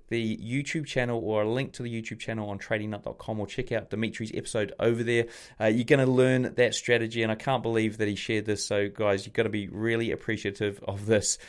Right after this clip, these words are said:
and grateful of what he shared today. So that's coming up in a second. Now, um, we do have, as you know, we do have,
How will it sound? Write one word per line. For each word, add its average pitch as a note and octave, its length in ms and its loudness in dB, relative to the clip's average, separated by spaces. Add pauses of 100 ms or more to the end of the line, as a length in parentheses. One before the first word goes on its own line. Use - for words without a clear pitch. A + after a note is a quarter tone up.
(200)
and A2 160 -2
grateful A2+ 580 4 (160)
of G2+ 100 -8
what A2 140 2
he G#2+ 80 2
shared G2+ 260 -2
today. G2 340 0
So C3+ 340 8
that's F3 180 12
coming E3+ 260 4
up - 220 4
in C#3 80 4
a C#3 60 4
second. D#3+ 440 2 (360)
Now, D#3+ 280 8
um, D3 440 4 (720)
we C#3+ 120 6
do F3 280 8
have, D#3 440 4 (140)
as C#3+ 180 2
you C#3 80 -4
know, C#3+ 380 2
we A#2 100 -2
do C3 260 0
have, B2+ 380 0